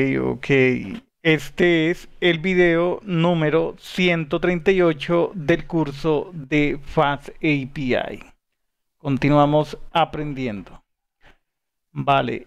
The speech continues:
en el siguiente, eh, <laughs> en el video anterior, utilizamos esta clase. Esta clase permite básicamente indicar una dependencia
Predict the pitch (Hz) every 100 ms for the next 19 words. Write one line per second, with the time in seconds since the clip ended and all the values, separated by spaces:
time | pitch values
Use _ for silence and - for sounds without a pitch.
0 | - 165 160 - 175 190 196 - 214 202
1 | - 175 156 156 - - 160 156 151 151
2 | 147 147 160 180 175 175 165 185 - -
3 | - _ _ _ _ _ _ _ _ -
4 | 185 - 196 190 - 180 165 180 - -
5 | - 170 156 - - 160 135 139 - 175
6 | 156 117 - - - - _ _ _ _
7 | _ _ _ _ _ _ - 185 180 208
8 | - 208 185 156 180 185 160 156 139 170
9 | 175 170 - - - 151 160 151 175 185
10 | 175 170 147 143 165 165 - 190 170 151
11 | 143 139 170 151 - - _ _ _ _
12 | _ _ - 185 190 196 190 190 190 180
13 | 175 156 139 - 180 175 -